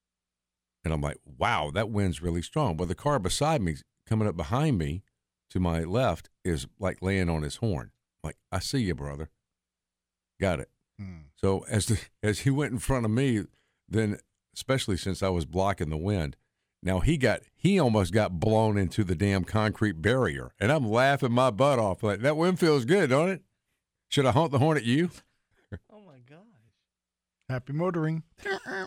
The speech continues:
Speaker 3: There goes the linchpin.
Speaker 2: <laughs> Yep, the linchpin has been freed.
Speaker 3: <laughs>
Speaker 2: By the way, ten and two is, is out. Did you know that?
Speaker 1: Mm-mm.
Speaker 2: They changed it,
Speaker 1: What are
Speaker 2: like,
Speaker 1: we doing
Speaker 2: years
Speaker 1: now?
Speaker 2: It's nine and three.
Speaker 1: Nine and three.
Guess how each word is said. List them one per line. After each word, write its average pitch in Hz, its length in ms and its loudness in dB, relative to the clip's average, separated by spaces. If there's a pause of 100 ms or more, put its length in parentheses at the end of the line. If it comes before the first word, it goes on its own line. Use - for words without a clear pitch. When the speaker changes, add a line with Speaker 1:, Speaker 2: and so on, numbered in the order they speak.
(400)
Speaker 3:
There 98 140 -20
goes 143 240 -10
the 180 100 -12
linchpin. 185 640 -10
Speaker 2:
<laughs> 117 160 -10
Yep, 143 180 -16 (120)
the 127 60 -8
linchpin 156 400 -4
has 160 120 0
been 151 160 0
freed. 151 480 2 (440)
Speaker 3:
<laughs> - 420 -16
Speaker 2:
By 190 140 4
the 190 60 0
way, 180 180 0
ten 202 260 -6
and 208 120 -6
two 214 360 -6 (140)
is, 143 200 -4
is 151 240 -4
out. 180 320 0 (100)
Did 120 140 -8
you 156 80 -4
know 190 140 -2
that? 247 280 -6
Speaker 1:
Mm-mm. 127 280 0
Speaker 2:
They 165 120 4
changed 220 520 -6
it, 131 60 -2
Speaker 1:
What 131 100 0
are - 20 2
Speaker 2:
like, 131 60 2
Speaker 1:
we 139 60 2
doing 143 220 4
Speaker 2:
years 135 200 0
Speaker 1:
now? 67 80 -10
Speaker 2:
It's - 180 -14
nine 160 380 -2
and 175 120 -6
three. 180 440 -8
Speaker 1:
Nine 117 220 2
and 156 120 0
three. 139 460 -2